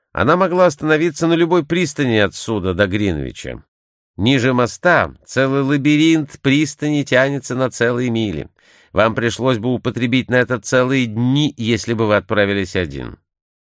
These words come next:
Ну так пригласите полицию. Нет. Я, вероятно, призову Этельне Джонса в последнюю минуту.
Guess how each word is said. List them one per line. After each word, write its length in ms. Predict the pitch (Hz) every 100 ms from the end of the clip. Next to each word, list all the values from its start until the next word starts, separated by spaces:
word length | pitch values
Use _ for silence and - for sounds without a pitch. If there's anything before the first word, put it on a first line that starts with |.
| _ _
Ну 200 | 67 69
так 180 | - -
пригласите 640 | 101 92 80 - 82 -
полицию. 840 | 90 104 123 240 254 - - 71 - _ _ _ _
Нет. 720 | - 53 57 60 58 58 60 - _ _ _ _ _ _ _ _ _ _ _ _ _ _
Я, 160 | 78 78
вероятно, 600 | 98 104 98 95 90 98
призову 520 | 110 101 110 113 113
Этельне 680 | - 107 107 101 101 98 95
Джонса 680 | 90 90 104 107 - 117 107
в 100 | -
последнюю 680 | 123 123 110 90 73 78 78
минуту. 560 | 82 69 - - -